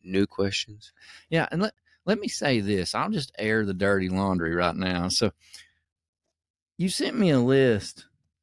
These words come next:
Speaker 2: for Andy. You, you gotta, you gotta hear this, Mike. He sends me a list of questions for Andy 'cause,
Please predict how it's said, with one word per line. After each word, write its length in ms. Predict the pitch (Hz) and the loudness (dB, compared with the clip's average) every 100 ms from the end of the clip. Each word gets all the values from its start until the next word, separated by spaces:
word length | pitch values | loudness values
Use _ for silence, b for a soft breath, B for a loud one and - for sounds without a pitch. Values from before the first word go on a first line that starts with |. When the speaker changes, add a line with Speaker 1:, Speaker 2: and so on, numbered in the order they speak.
| _ | _
Speaker 2:
for 180 | - 110 | -4 -2
Andy. 640 | 120 123 117 98 87 87 _ _ _ - | 4 4 6 4 0 -6 _ _ _ -14
You, 120 | 151 | -12
you 160 | 131 156 | -8 0
gotta, 240 | 139 113 | 0 0
you 100 | 135 | 0
gotta 180 | 127 107 | 0 0
hear 180 | 104 92 | 0 -2
this, 180 | 87 | -6
Mike. 240 | 98 92 113 | -4 -4 -4
He 140 | 127 | -4
sends 320 | - 196 190 | -4 -4 -4
me 160 | 170 147 | -4 -2
a 80 | 123 | 0
list 360 | 120 123 113 | 2 2 2
of 120 | 107 98 | -2 -4
questions 560 | 113 110 101 - 95 | 2 2 0 -6 -8
for 120 | - 95 | -6 0
Andy 280 | 127 120 95 | 2 2 2
'cause, 200 | 104 | 0